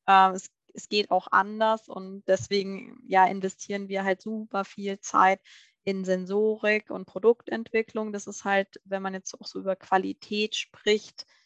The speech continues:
auch mal unabhängig von Bio, ist es halt für uns wichtig zu sagen, wir wollen jetzt nicht ein Produkt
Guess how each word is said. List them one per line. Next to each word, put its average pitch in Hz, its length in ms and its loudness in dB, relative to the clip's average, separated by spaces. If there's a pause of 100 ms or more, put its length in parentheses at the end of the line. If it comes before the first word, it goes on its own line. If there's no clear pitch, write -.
(280)
auch 190 120 -2
mal 185 120 0
unabhängig 190 760 0
von 185 260 -10
Bio, 214 480 -2 (360)
ist 196 160 -6
es 196 140 -6
halt 190 160 6
für 185 180 -2
uns 196 480 -8
wichtig 196 640 -6
zu 196 100 -12
sagen, 190 480 2
wir 185 160 -6
wollen 190 300 4
jetzt - 260 -10
nicht 196 240 -10
ein 190 60 -12
Produkt - 580 -10